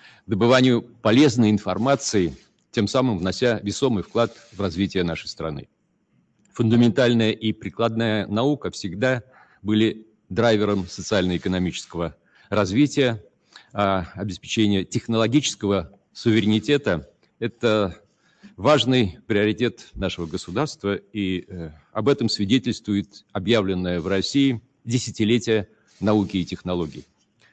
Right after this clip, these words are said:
Сегодня наша страна входит в число мировых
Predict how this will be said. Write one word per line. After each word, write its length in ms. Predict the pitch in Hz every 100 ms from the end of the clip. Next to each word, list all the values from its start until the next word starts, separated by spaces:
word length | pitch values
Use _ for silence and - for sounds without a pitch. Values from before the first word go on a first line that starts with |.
| _ -
Сегодня 360 | - 147 135
наша 240 | 139 120 117
страна 340 | - 135 131
входит 560 | 120 - 127 120 - - _
в 40 |
число 520 | 117 110 127 131 120 -
мировых 580 | 117 123 127 127 -